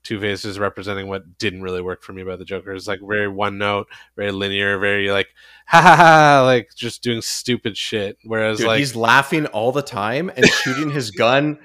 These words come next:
Speaker 2: at the ceiling at every point he can. He has a chance to shoot his gun in the air, he's shooting it, and then he's laughing.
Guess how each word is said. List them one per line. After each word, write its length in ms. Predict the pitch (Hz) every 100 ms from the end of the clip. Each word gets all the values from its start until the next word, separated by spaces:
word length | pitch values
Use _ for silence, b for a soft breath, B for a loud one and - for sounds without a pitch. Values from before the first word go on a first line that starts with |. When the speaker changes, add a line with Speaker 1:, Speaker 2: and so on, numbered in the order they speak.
| B
Speaker 2:
at 160 | 127 131
the 80 | 123
ceiling 580 | - 135 135 123 104 101 -
at 160 | 117 117
every 240 | 127 131 131
point 320 | 135 120 101
he 80 | 110
can. 140 | 117
He 160 | 107 131
has 120 | 131
a 60 | 151
chance 260 | 151 147
to 60 | 135
shoot 200 | - 139
his 120 | 131
gun 200 | 117 110
in 80 | 131
the 120 | 135
air, 220 | 143 170 -
he's 120 | 117
shooting 320 | - 113 98
it, 140 | 92 _ b
and 140 | 117 113
then 80 | 110
he's 100 | 98
laughing. 460 | 92 90 80 87